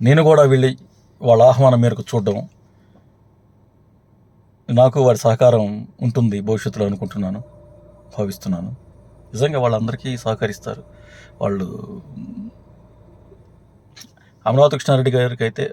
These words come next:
ఆయన చేతికి, చేతికి ఎముకే ఉండదు. సహా-, సహాయం చేయాలంటే చకచక చేసేస్తారు, అంతే, ముందే ఆయనకు ఆలోచించరు.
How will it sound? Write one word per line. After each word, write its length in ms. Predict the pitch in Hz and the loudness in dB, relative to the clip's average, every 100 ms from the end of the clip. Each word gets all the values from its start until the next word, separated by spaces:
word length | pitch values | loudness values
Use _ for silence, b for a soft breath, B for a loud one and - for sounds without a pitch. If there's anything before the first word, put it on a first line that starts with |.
| - | -4
ఆయన 120 | 107 101 | -4 -4
చేతికి, 680 | 127 120 117 110 110 104 - _ - | -4 -6 -10 -8 -10 -12 -18 _ -10
చేతికి 640 | 131 123 120 113 107 104 | -8 -6 -8 -8 -8 -6
ఎముకే 260 | 110 123 127 | -4 -2 0
ఉండదు. 340 | 117 110 107 - _ b b b b - | -2 -4 -6 -14 _ b b b b 2
సహా-, 280 | 123 139 | 2 2
సహాయం 380 | - 117 127 135 | 0 2 4 4
చేయాలంటే 760 | 117 127 120 117 135 139 117 107 | 2 4 4 4 2 2 2 -2
చకచక 520 | - 120 131 135 135 | -4 -4 -2 -2 -2
చేసేస్తారు, 400 | 131 120 - 110 | -2 -2 -2 -6
అంతే, 160 | 104 | -4
ముందే 200 | 107 110 | -4 -2
ఆయనకు 200 | 120 110 | -2 0
ఆలోచించరు. 460 | 104 107 98 - | -2 -2 -6 -8